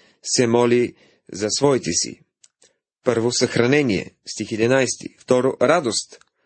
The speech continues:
пълнота в духа, стих тринайсти. Трето, избавление от лукавия, стих петнайсти. Четвърто, да бъдат отделени, осветени, стих седемнайсти.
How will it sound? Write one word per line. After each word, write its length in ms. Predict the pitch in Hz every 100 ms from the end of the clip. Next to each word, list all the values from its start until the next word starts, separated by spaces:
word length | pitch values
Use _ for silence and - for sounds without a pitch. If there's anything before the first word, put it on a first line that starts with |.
| _
пълнота 420 | 135 123 120 147
в 60 | 143
духа, 360 | 151 - 185 - _ _ _
стих 260 | - - 104
тринайсти. 640 | 107 117 135 131 90 - _ _ _ _
Трето, 240 | 139 143 143
избавление 720 | 123 139 147 196 156 95 - _ _ _ _
от 220 | - -
лукавия, 520 | 131 - 190 117 87 -
стих 260 | - 117 -
петнайсти. 640 | 127 160 156 139 - - _ _ _ _
Четвърто, 480 | - 127 156 175 120
да 100 | 117
бъдат 360 | 131 165 165 - - -
отделени, 640 | 117 104 135 190 131 85 -
осветени, 680 | 104 - 110 - 170 110 - _ _ _ _ _ -
стих 200 | - 95
седемнайсти. 800 | 101 107 117 131 123 - -